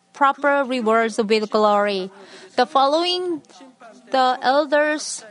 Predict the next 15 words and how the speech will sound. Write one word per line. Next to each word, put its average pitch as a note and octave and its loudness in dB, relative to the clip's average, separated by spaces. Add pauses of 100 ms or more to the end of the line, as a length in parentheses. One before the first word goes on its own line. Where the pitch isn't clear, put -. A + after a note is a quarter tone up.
take D#4 -4
their C#4 0
turn C4+ 0
to C4 0
stand B3+ -2
before C4+ -2
the A#3+ -4
judgment C#4 -2
and A3+ -2 (100)
receive C#4 -6
their A3 0
own A3+ -2
rewards. C4 -2 (800)
In C#4 -2
addition D#4 -2